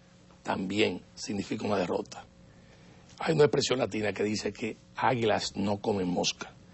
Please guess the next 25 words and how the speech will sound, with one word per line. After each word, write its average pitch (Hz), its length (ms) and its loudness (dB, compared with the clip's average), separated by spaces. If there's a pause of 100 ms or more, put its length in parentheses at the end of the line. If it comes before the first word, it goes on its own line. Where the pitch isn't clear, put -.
(320)
Cuando - 240 0
un 104 60 2
águila 123 300 4
baja 139 240 8
debía 120 280 2
llevarse 107 320 4
un 110 180 0
becerro, 107 460 2 (560)
por 113 140 -4
lo 104 60 0
menos. 123 360 -8 (720)
Disminuye 135 920 -2 (240)
la 110 140 -4
función 110 300 -6
presidencial. - 600 -6 (680)
Y 120 80 -6
el 104 100 -2
presidente 139 680 -2
luce 113 560 0
realmente 101 600 -4 (1000)
con - 160 -2
una 151 120 2
capacidad 123 480 0
de 113 100 6
glotonería 101 1000 2